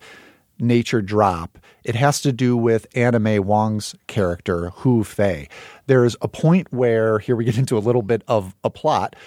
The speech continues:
where the train is held hostage by rebels, one of them who's on the train, uh, character Chang, played by Warner Oland. And at one point, he makes an advance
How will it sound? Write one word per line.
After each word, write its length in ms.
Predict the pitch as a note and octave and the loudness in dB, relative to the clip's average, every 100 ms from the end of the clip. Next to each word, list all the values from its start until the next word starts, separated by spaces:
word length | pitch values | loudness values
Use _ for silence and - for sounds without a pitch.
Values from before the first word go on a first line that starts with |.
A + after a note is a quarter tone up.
| - _ | -20 _
where 440 | B2 A#2+ A2+ A2 A2+ | -2 2 2 2 0
the 160 | A2 | -4
train 580 | A#2 - D#3 C3+ A#2 - | -2 -2 0 2 0 0
is 200 | - A2+ | -4 -4
held 220 | - A#2+ | 0 0
hostage 640 | G#2+ A2 G2+ - D#2 E2+ - | 0 -2 -2 -6 -12 -12 -6
by 520 | A2+ G#2 F#2+ F#2 G2 - | 0 0 0 -2 -4 -8
rebels, 600 | A#2 A#2+ G2+ - C3+ - | 0 2 2 -2 -6 -8
one 220 | - G2 | -2 0
of 80 | F#2+ | 0
them 140 | G2 F#2+ | 0 0
who's 200 | G#2+ G2+ | 0 0
on 300 | F#2+ G2 G2+ - | -2 -2 -6 -4
the 140 | A2 | -4
train, 400 | - G2 F2+ A2+ - - - - | -2 -2 -2 -6 -8 -20 -14 -2
uh, 140 | F#2 | -2
character 400 | - G#2+ F#2+ G2 | 0 -2 -2 -4
Chang, 440 | F2+ - A2 F2+ F2+ | -4 -2 0 -2 -4
played 260 | - G#2 | -2 0
by 340 | F#2+ F#2+ F2+ F#2 - _ | 0 0 -2 -4 -10 _
Warner 420 | A#2 A2+ A2 G2 - | 2 4 6 4 4
Oland. 500 | A2+ A2+ E2+ D#2+ - - | 2 2 0 -6 -8 -4
And 180 | B2 A2 | -2 -2
at 80 | G#2 | 0
one 180 | F3 | 0
point, 320 | A3 B2+ G#2 G2 | 0 -2 -4 -6
he 340 | - C#3 C3 | -2 0 2
makes 400 | B2+ A2+ A2+ - | 2 0 -2 -6
an 120 | - C3+ | 0 0
advance 560 | A#2 D#3+ G3+ - - | 2 0 0 -6 -14